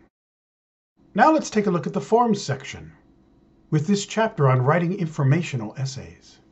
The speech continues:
Students receive an introduction. They read a sample informational essay,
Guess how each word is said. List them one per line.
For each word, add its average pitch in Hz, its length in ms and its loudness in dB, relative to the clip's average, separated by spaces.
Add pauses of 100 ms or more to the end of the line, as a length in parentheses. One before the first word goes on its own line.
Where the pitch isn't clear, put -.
(640)
Students 175 400 2
receive 147 320 2
an 147 100 6
introduction. 165 800 0 (960)
They 143 100 4
read 185 240 6
a 147 60 4
sample 175 500 0
informational 131 580 2
essay, 120 520 -10